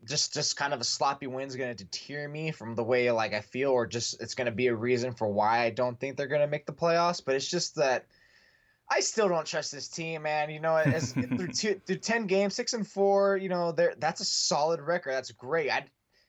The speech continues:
Speaker 1: you know, six wins was the most I thought they were gonna have.
Speaker 2: Yeah.
Speaker 1: Once A B was officially, like, went A wol and everything, and all the injuries to offensive line, I was like, "God damn, this team's gonna go six and ten at the, you know, they're gonna go six and ten for sure."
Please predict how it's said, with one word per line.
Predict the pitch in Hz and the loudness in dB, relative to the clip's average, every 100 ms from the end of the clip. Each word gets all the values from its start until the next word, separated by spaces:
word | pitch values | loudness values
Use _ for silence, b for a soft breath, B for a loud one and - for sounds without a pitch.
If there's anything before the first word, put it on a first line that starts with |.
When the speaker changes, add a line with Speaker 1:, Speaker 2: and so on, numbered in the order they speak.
| - | -10
Speaker 1:
you | |
know, | 156 151 151 - | -2 0 0 -2
six | - - 208 - | -6 -2 -2 0
wins | 180 214 185 | 0 2 0
was | 160 135 | -4 -10
the | - 156 | -8 -2
most | 156 175 160 | 2 2 2
I | 147 | 0
thought | 160 156 | 2 0
they | 160 | -2
were | 160 | -4
gonna | 151 131 | -4 -4
have. | 160 175 151 135 131 131 _ - | -2 0 0 0 -4 -10 _ -8
Speaker 2:
Yeah. | 101 95 | -8 -6
Speaker 1:
Once | 127 160 - - - | -4 -6 -4 -8 -6
A | 160 | -6
B | 151 160 | -6 -8
was | 156 - | -6 -8
officially, | - 160 151 147 151 | -6 -6 -4 -6 -4
like, | 139 127 120 - | 0 0 0 -4
went | 127 135 - | -4 -4 -2
A | 147 156 | -2 0
wol | 143 143 139 | 4 4 4
and | 135 | 2
everything, | 143 147 - 151 151 | 0 -4 -4 -2 0
and | 131 | 0
all | 127 | 0
the | 135 | 0
injuries | 127 143 143 135 | -2 -2 -4 0
to | 131 | 2
offensive | 127 139 135 123 | 2 0 -2 -4
line, | 120 143 139 | -2 0 0
I | 120 | -2
was | 117 | -2
like, | 120 | -4
"God | 147 117 | -4 -4
damn, | 120 127 | -2 -2
this | 117 - | -2 -8
team's | 123 101 | -8 -8
gonna | 110 101 | -6 -4
go | |
six | 98 131 - | -4 -6 -8
and | 104 | -6
ten | 135 120 | -2 0
at | 98 | -2
the, | 90 - b b b b b | -8 -16 b b b b b
you | |
know, | 117 120 104 - | 0 0 -2 -8
they're | - 131 | -4 -2
gonna | 156 | 2
go | 127 | 0
six | 123 156 | 0 -6
and | 131 | -6
ten | 147 185 | -4 -4
for | 147 | -4
sure." | - 208 117 | -2 0 0